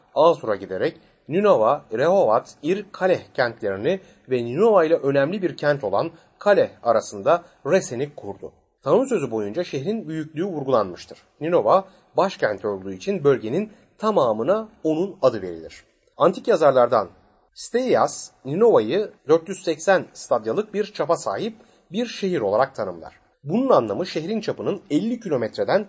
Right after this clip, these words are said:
daha fazla olduğudur. Ninova'nın birçok mahallesi olan çok büyük bir şehir olduğunu görüyoruz. Ninova büyük bir şehirdi. Büyük bir alanı kaplıyordu ve kötülükte de oldukça büyüktü.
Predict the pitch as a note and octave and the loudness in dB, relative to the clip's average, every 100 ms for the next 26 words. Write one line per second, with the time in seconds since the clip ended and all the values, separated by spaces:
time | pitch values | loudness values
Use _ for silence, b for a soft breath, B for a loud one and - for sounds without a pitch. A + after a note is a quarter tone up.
0 | b b D3 E3 A#3+ A#3 A#2+ A2 A2 D3 | b b -2 -2 -2 -4 -2 0 0 0
1 | - A#2+ G#2+ G2+ F2+ - - _ _ _ | 0 -2 -2 -8 -14 -16 -20 _ _ _
2 | _ - C#3+ A#3 C#4 F#3 A3 B3+ - D#3 | _ -8 0 4 4 4 2 -2 0 0
3 | B2 A2+ A#2 A2 - G#2 C3+ G#3 A#3 A3+ | 2 2 2 -2 -4 -2 -2 -2 -4 -6
4 | D3 D3 D3 A3+ A#3 - F#3+ C#3 - D3+ | -6 -8 -8 -10 -8 -4 -4 -4 -4 -2
5 | C#3 A#2+ G3 C#3 A2 F2+ D#2 - - _ | -2 -2 -4 -4 -4 -6 -10 -16 -20 _
6 | - D3+ G3+ C3 G#3 G#3 b - F3 G3 | -8 -4 0 2 0 -2 b -10 -6 -6
7 | G3 E3 - A2+ G2+ E2 - _ _ - | -4 -6 -6 -12 -12 -14 -20 _ _ -12
8 | C#3+ A#3 - G#3+ A3+ D#3 D3+ B2 A2+ G2+ | -4 -2 -2 -4 -4 -2 0 0 -4 -6
9 | G#2+ A2 A3 G3+ E3+ E3 - - G3+ G3 | -4 -6 -4 -6 -6 -8 -10 -4 -2 -2
10 | - - - C#3 - - E3 A2+ G2+ F2+ | -4 -8 0 0 -2 -2 -2 -2 -8 -14
11 | - | -18